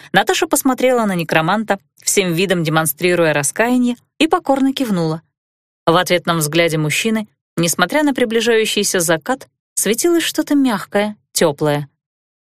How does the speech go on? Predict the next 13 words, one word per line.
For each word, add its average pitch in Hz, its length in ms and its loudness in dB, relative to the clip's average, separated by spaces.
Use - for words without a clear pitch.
«Анхайлик!» 285 920 2
Внезапный 160 640 0
громкий 226 380 0
возмущенный 196 600 0
голос 175 380 0
магистра 156 480 0
Амалики 240 460 0
напрочь 269 640 -2
разрушил 214 600 0
весь 220 400 2
невольный 214 520 0
романтизм 170 560 -2
ситуации. 147 760 -4